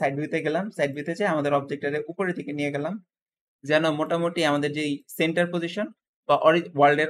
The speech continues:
অরিজিন সেটার উপরে আমাদের অবজেক্টটা থাকে। তো আমি আরেকটু উপরে তুলে নিলাম। তো এই হলো মোটামুটি আমাদের অবজেক্ট এখন থ্রি ডি সারফেস বা ওয়ার্ল্ড অরিজিনের উপরে আছে। এখন আমি যেটা করব, কিবোর্ড থেকে কন্ট্রোল এ তে ক্লিক করব। এতে ক্লিক করার পর এখানে লো-, লোকেশনটা অ্যাপ্লাই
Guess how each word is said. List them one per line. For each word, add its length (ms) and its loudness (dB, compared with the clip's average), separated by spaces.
অরিজিন 300 -2
সেটার 380 -4
উপরে 320 0
আমাদের 260 -2
অবজেক্টটা 440 -4
থাকে। 220 -8
তো 80 -14
আমি 200 -4
আরেকটু 260 -4
উপরে 180 -8
তুলে 240 -8
নিলাম। 280 -6
তো 40 -16
এই 120 4
হলো 160 2
মোটামুটি 380 2
আমাদের 220 2
অবজেক্ট 300 -8
এখন 140 -6
থ্রি 140 -2
ডি 120 2
সারফেস 500 2
বা 140 0
ওয়ার্ল্ড 240 6
অরিজিনের 560 0
উপরে 280 0
আছে। 140 -6
এখন 260 -2
আমি 140 -2
যেটা 160 0
করব, 180 0
কিবোর্ড 260 -2
থেকে 220 -2
কন্ট্রোল 260 0
এ 100 0
তে 120 2
ক্লিক 240 -6
করব। 160 -2
এতে 240 0
ক্লিক 200 -2
করার 200 2
পর 140 -4
এখানে 180 -4
লো-, 200 -6
লোকেশনটা 440 -2
অ্যাপ্লাই 260 -4